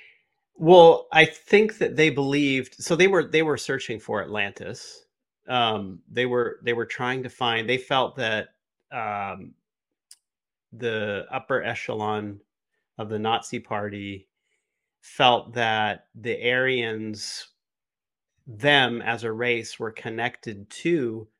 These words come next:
that older civilization and Atlantis and all the relics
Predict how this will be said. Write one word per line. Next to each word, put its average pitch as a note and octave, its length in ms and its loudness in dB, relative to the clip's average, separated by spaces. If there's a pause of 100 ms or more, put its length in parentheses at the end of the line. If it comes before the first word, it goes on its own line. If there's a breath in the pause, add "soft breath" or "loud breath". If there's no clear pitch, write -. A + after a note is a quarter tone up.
that A#2 260 2
older A#2+ 380 -2
civilization G#2 1160 -6 (420)
and A#2 160 -2
Atlantis C3+ 880 -2
and A2+ 180 -8
all A#2+ 240 0
the B2 120 -6
relics A2 840 -4